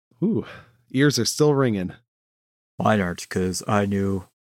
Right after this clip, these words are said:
Speaker 2: being down on the barricade that I should wear earplugs, so I protected myself.
Speaker 1: Whoa.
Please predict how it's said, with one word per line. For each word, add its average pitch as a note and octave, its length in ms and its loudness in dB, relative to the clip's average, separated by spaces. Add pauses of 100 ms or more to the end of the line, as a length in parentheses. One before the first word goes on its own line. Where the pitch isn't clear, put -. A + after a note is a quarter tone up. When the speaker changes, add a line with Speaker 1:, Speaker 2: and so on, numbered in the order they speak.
(200)
Speaker 2:
being D#2 160 -4
down F#2 160 -4
on F2+ 100 -4
the F#2 60 -6
barricade F2+ 720 -2 (500)
that F#2+ 80 -14
I F2+ 80 -12
should F2+ 200 -6
wear F#2 300 -2
earplugs, - 720 -8 (120)
so - 160 -8
I F#2 40 -8
protected G2 500 -6
myself. F#2 640 -12 (360)
Speaker 1:
Whoa. F2+ 340 -6